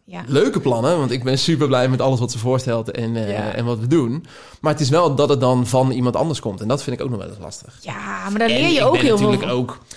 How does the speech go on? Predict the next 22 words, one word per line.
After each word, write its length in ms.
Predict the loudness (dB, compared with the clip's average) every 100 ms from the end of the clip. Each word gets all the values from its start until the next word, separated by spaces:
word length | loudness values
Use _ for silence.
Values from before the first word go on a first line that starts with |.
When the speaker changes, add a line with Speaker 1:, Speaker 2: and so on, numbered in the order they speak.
| -16 -4
Speaker 2:
nu, 360 | 2 2 2
ik 200 | -2 -6
ben 140 | -4 -4
mezelf 360 | -2 -4 -4
ook 100 | -4
helemaal 240 | -4 -6 -6
kwijt 460 | -6 -6 -6 -12 -18 _ -16
in 320 | -10 -10 -8
dit 200 | -10 -8
jaar. 380 | -4 -4 -4 -8 -8
Omdat 200 | -8 -8
ik 140 | -8
heb 160 | -8 -6
een 100 | -4
jaar 300 | -2 -2 -2
lang 400 | -4 -6 -6 -8 _ -16
niks 480 | -4 0 0 0 -4
gedaan. 480 | -4 -4 -4 -8 -14 _ _
Speaker 1:
Jij 300 | -2 0 2 2
bent 120 | 0
natuurlijk 380 | 2 2 2 2
gewend 720 | 0 2 2 0 -4 -8